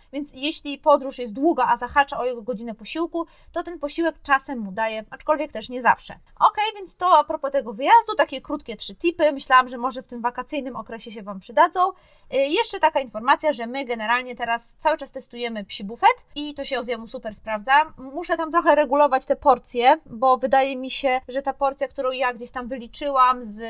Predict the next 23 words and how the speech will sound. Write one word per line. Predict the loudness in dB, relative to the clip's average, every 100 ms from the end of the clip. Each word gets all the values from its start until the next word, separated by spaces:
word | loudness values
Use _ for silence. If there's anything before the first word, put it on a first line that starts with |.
| -10 -10
jakby | -12 -12 -16 -16
wsadem, | -4 4 4 4 -6
jeszcze | -8 -14
ze | -14
smaczkami, | -14 -12 -8 -8 -8 -18 -14
trochę | -10 -6
jest | -8 -8
za |
mała. | 2 6 10 8 6
Pierwszy | -6 -6 -2
raz | 2 2
Oziemu | 0 -6 -8 -4
tak | 2 2 2
bardzo | -2 -2 -6
smakuje | -16 -14 -12
jedzonko, | -10 -4 -4 2 2
więc | 2 -2 -10 -18
spodziewajcie | -8 -6 0 0 0 -4
się | -10
obszernej | -2 0 0 -2
recenzji | -8 -8 -10 -12
Psiego | -8 -6 -6
Bufetu, | -6 0 0 0